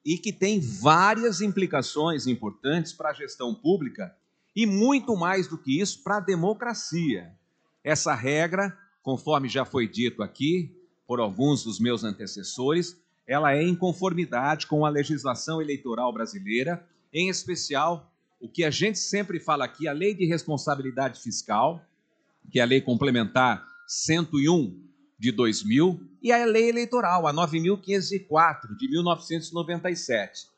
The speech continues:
Então, eu vou explorar aqui alguns pontos importantes dessa medida. Por exemplo,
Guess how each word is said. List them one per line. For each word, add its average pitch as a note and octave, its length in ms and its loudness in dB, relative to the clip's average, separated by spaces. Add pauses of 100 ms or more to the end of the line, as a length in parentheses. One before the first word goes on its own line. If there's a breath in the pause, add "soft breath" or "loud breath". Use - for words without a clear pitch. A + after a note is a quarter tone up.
(140)
Então, B3 300 0 (280)
eu G3 120 8
vou B3 140 4
explorar E3+ 440 2
aqui C3+ 380 0 (220)
alguns A3+ 960 6
pontos F#3+ 560 4
importantes G3 1120 0 (160)
dessa G3+ 360 2
medida. A2+ 600 0 (840)
Por A#3+ 140 6
exemplo, G#2+ 580 4